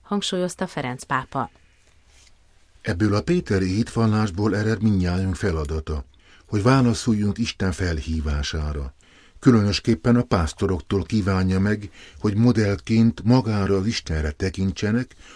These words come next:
Speaker 2: aki gondjába veszi anyáját. Ő ugyanis az elveszettek keresésére indul, összegyűjti őket, és visszavezeti az akolba, bekötözi a sebeiket.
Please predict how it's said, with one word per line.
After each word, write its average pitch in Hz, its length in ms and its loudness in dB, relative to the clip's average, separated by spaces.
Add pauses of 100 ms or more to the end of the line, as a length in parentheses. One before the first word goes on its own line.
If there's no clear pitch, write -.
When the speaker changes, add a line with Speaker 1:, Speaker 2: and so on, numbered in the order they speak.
(140)
Speaker 2:
aki 175 260 0
gondjába 90 560 0
veszi 92 280 -4
anyáját. 71 800 -4 (580)
Ő 131 120 6
ugyanis 131 380 2
az 117 140 -2
elveszettek 95 800 -2
keresésére 90 840 -4
indul, 104 480 -4 (300)
összegyűjti 104 800 -2
őket, 104 420 -4 (440)
és 95 180 -2
visszavezeti 90 720 -2
az 78 160 -4
akolba, 101 600 -2 (240)
bekötözi 90 600 -4
a 87 60 -2
sebeiket. 73 800 -8